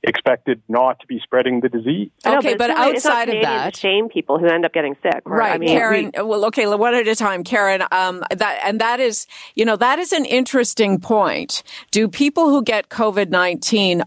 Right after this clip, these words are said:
Speaker 3: are they one hundred percent guilty of not following public health rules?
Speaker 2: No. No, because I, I can tell you, you know, at Variety Village, we had a volunteer come in, and, uh,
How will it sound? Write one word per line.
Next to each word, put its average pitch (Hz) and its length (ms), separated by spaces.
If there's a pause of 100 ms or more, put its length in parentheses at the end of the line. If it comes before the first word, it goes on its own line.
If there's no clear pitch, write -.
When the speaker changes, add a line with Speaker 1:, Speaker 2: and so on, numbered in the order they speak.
Speaker 3:
are 190 320
they 196 260
one 220 300
hundred 214 440
percent 190 880 (400)
guilty 220 540
of 165 100
not 170 260
following 165 460
public 160 320
health 180 380
rules? 110 520 (400)
Speaker 2:
No. 349 400 (300)
No, 240 400
because 247 320
I, 233 160
I 233 80
can 240 160
tell 254 140
you, 233 240
you 214 100
know, 180 100
at 180 320
Variety 170 300
Village, 175 340
we 170 120
had 165 120
a 165 40
volunteer 160 480
come 170 200
in, 160 380
and, 165 580 (140)
uh, 156 460